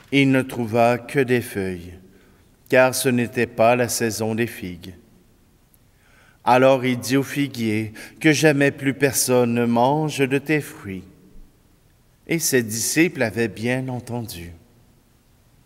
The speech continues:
Ils arrivèrent à Jérusalem. Entrés dans le temple, Jésus se mit à expulser ceux qui vendaient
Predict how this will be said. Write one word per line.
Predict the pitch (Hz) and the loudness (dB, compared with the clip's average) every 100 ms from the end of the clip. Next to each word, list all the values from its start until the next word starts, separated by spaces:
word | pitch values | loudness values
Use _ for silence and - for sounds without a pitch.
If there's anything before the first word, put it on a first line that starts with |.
| _ _ _ _ _ _ 107 | _ _ _ _ _ _ -6
Ils | 107 117 | -2 2
arrivèrent | 131 147 147 185 190 | 2 2 2 2 2
à | 156 | 0
Jérusalem. | 127 151 156 156 147 110 104 92 85 80 - _ _ _ _ _ _ _ _ _ - _ | -2 -4 -4 -4 -6 -6 -6 -8 -12 -20 -20 _ _ _ _ _ _ _ _ _ -20 _
Entrés | - 120 - 135 | -4 -4 2 2
dans | 127 120 | 4 2
le | 117 | 0
temple, | 120 135 143 113 104 98 - - - - _ | -2 0 0 -2 -6 -6 -8 -20 -20 -20 _
Jésus | 147 147 165 135 175 170 | 0 4 4 4 0 0
se | 156 | 2
mit | 139 147 | 2 4
à | 139 123 | 2 2
expulser | 123 - - 139 120 - 120 107 - - - - | -2 -8 -6 -4 0 0 0 -4 -8 -20 -20 -14
ceux | - - 143 | -4 2 2
qui | - 135 | 2 0
vendaient | 139 127 110 120 | 2 2 0 -4